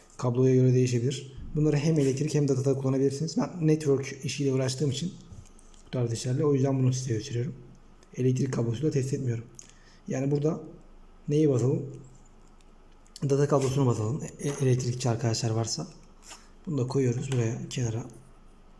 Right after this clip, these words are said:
Bunu da görmüş olduk. On üçlük var. Bunu inceleyelim. Bu da on üçlük, iki nokta yediymiş. Bundan iki kablo rahat geçer. Hem de H C S iki tane rahat geçiyorsa diğerleri de geçer. Rahat rahat geçe-, geçebiliyor bakın.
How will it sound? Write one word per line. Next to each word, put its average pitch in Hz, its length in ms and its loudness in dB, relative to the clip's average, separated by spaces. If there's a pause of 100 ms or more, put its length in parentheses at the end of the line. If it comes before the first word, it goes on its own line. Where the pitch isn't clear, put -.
(320)
Bunu 127 140 -4
da 127 60 -4
görmüş 131 440 -4
olduk. 135 440 -6 (640)
On 160 120 2
üçlük 156 300 -2
var. - 320 -4
Bunu 135 140 -2
inceleyelim. 110 520 -2 (800)
Bu - 60 -10
da 135 60 -6
on 127 100 0
üçlük, - 540 -6
iki - 160 -8
nokta 127 180 -4
yediymiş. 123 640 -2 (360)
Bundan 165 180 4
iki 165 180 2
kablo 160 260 4
rahat 147 240 4
geçer. 139 220 0
Hem 151 200 4
de 139 200 6
H 139 40 6
C 139 160 2
S 147 120 0
iki 143 120 -4
tane 139 180 0
rahat 139 220 0
geçiyorsa 143 440 -4 (600)
diğerleri 120 340 -2
de 131 60 0
geçer. - 480 -2 (580)
Rahat 127 280 -4
rahat 131 160 -4
geçe-, 131 340 -4
geçebiliyor 123 440 -2
bakın. - 160 -12